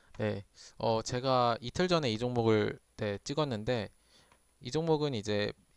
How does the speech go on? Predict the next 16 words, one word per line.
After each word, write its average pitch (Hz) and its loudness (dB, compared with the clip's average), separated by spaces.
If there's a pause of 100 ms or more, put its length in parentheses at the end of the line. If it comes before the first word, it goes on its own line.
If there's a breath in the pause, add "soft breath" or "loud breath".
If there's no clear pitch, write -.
(120)
십이월 175 2
십일, 170 0 (100)
십일, - -4 (160)
십일, 113 -4 (260)
즉 - -4
오늘인 135 2
이 104 -6
공인인증서 135 -4
폐지일이 165 -2 (580 loud breath)
결과적으로는 135 2 (840 soft breath)
재료 139 8
소멸-, 180 4
소멸일입니다. 113 0
그래서, 113 -2 (500 loud breath)
어, 110 0
여기, 135 2